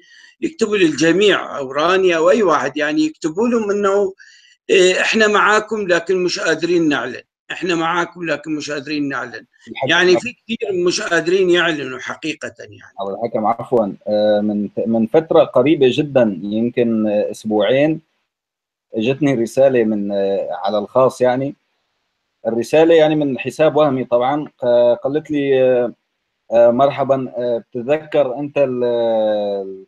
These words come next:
Speaker 2: ال-، ال-، يعني إنه الرسالة بتقول إنه بتتذكر كان في شخص يبعت لك دايمًا على حساب الفيسبوك وعلى اليوتيوب كذا باسم كذا؟"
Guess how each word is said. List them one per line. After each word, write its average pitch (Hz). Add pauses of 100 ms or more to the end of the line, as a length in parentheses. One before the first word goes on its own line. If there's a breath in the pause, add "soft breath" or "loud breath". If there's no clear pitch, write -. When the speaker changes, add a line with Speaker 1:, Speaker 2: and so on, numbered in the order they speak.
(120)
Speaker 2:
ال-، 110 (100)
ال-، 107
يعني 101 (1300)
إنه 110 (320)
الرسالة 131
بتقول 147
إنه 117
بتتذكر 135
كان 147
في 143
شخص 135
يبعت 127
لك 135
دايمًا 131
على 117
حساب 131
الفيسبوك 123
وعلى 113
اليوتيوب 117
كذا 127
باسم 113
كذا؟" 131